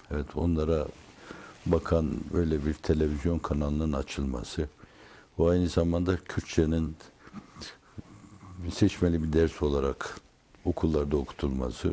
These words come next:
üniversitelerde okutulması. Yani yapılması gerekli olan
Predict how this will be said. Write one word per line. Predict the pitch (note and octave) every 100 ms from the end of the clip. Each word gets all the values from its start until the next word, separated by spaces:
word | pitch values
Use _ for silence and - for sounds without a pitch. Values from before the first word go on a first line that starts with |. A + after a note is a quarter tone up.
| -
üniversitelerde | E2 C#2+ D2 - C#2+ C#2 C#2
okutulması. | C#2 - D2+ B1+ A#1 - - - - - - - - - - - - - -
Yani | F2 F2+ F#2+
yapılması | F#2 F#2+ F#2 F#2 -
gerekli | F#2 F2+ F2+ -
olan | G2 F#2+